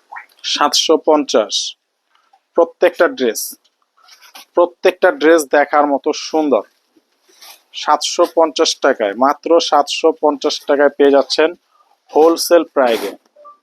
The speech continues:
সাতশো পঞ্চাশ টাকা।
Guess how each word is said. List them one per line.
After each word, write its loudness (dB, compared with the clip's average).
সাতশো -2
পঞ্চাশ -2
টাকা। -2